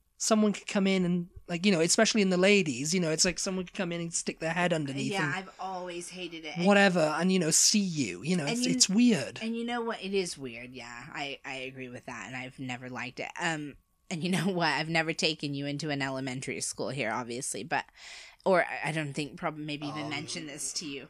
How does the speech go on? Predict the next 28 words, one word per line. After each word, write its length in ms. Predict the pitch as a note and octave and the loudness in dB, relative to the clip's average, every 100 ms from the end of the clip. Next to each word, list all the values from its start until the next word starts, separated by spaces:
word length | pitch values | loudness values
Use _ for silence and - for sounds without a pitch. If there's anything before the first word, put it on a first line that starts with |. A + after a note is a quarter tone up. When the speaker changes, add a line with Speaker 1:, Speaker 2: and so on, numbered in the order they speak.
| _ _ _ - | _ _ _ -2
Speaker 2:
But 100 | G3 | 0
when 180 | F#3+ F#3 | 2 4
I 140 | F3+ | 6
was 160 | F#3 G3+ | 4 2
in 100 | F#3+ | 2
elementary 580 | F#3 F3 G3 C#4 D4 B3 | 2 2 4 4 4 4
school, 440 | - F3+ D#3 D#3+ G#3+ | 2 2 0 2 4
I 80 | |
don't 80 | B3+ | 6
know 100 | B3 | 6
if 80 | G3+ | 4
it's 160 | F#3 - | 2 0
still 220 | - D#3 | 0 0
the 80 | D3 | 2
same 380 | - C#3+ C#3 | 2 2 0
because 280 | D3+ - C#3 | -2 -4 -4
it's 140 | C3+ - | -4 -6
been 140 | C3 | -6
a 40 | B2 | -8
long 180 | A#2 | -8
time 280 | A#2+ C3+ B2 | -6 -6 -4
since 160 | C#3+ C#3 | -6 -4
I've 100 | B2 | -4
been 200 | A#2 B2 | -6 -4
to 120 | C#3+ | -2
an 60 | B2+ | -2
elementary 480 | B2 B2+ C3+ C#3+ | -2 -2 -4 -2
school. 340 | C#3 - - | -4 -4 -6